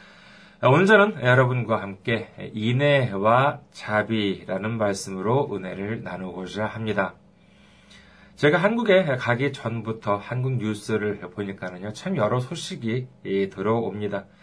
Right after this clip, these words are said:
하지만 그중에서 안타까운 것이 무엇인가 하면은요, 이 여중생 폭행 사건이었습니다.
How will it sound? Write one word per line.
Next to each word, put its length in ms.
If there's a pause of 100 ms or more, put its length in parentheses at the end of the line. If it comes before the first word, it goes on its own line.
(280)
하지만 320
그중에서 640
안타까운 800
것이 640
무엇인가 600
하면은요, 560 (360)
이 200
여중생 1000
폭행 760
사건이었습니다. 1300